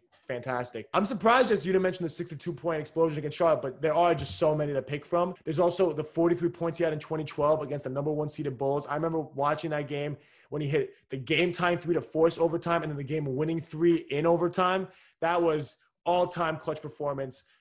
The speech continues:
And those games really stick out to me. But I, I think I'd have to go with game two in two thousand eleven, where with an injured Chauncey Billups and a hurt Amari Stoudemire, Melo went off for forty-two, seventeen, six and two.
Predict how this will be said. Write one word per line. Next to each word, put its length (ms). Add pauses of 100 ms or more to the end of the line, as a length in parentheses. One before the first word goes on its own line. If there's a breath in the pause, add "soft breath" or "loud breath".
(120)
And 460
those 240
games 220
really 140
stick 180
out 180
to 80
me. 140 (280 soft breath)
But 320
I, 160 (120)
I 80
think 160
I'd 80
have 60
to 40
go 80
with 160
game 260
two 180
in 40
two 80
thousand 240
eleven, 400
where 280 (140 loud breath)
with 140
an 140
injured 320
Chauncey 340
Billups 320
and 100
a 60
hurt 300
Amari 240
Stoudemire, 580
Melo 200
went 140
off 120
for 80
forty-two, 580
seventeen, 600
six 320
and 160
two. 400